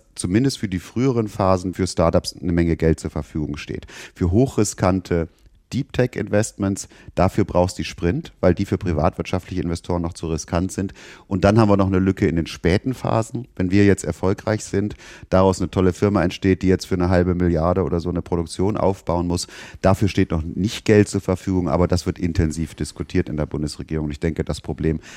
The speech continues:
werden wir auch in den nächsten zwei, drei Jahren hoffentlich gelöst bekommen.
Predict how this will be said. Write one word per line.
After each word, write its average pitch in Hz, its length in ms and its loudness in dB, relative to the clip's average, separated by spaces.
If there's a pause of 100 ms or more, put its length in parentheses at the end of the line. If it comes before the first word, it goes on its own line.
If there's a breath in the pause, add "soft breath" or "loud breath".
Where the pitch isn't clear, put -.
(140 loud breath)
werden 82 180 2
wir - 140 0
auch 80 80 -4
in 87 80 -2
den 78 80 2
nächsten 76 240 -4
zwei, 76 180 -4
drei 76 200 -4
Jahren 78 220 -2
hoffentlich 85 300 -6
gelöst 87 380 -6
bekommen. - 260 -14